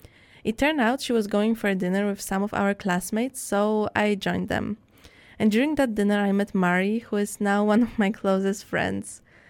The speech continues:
Later, throughout the Eureka Week, we were just hanging out together, we made some mutual friends. So I have to say it was just really nice to have someone from the very beginning.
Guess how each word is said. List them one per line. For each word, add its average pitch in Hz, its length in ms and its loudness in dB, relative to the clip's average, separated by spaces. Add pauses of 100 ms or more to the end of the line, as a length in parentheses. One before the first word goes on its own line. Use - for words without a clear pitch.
(200)
Later, 208 420 2
throughout 202 420 0
the 196 80 0
Eureka 190 480 0
Week, 202 380 -2
we 202 160 -2
were 190 120 0
just 190 240 -6
hanging 196 360 -6
out 254 220 0
together, 220 600 0
we 196 120 2
made 185 260 -2
some 190 220 -4
mutual 190 400 -2
friends. 233 640 -2 (420)
So 247 320 2
I 240 100 0
have 294 200 -2
to - 100 -16
say 269 220 -2
it 247 100 -4
was 240 200 -2
just 233 400 -4
really 226 400 2
nice 208 400 2
to 214 120 -4
have 208 160 0
someone 185 520 -2
from 190 220 -4
the 185 120 -2
very 185 340 0
beginning. 185 640 -6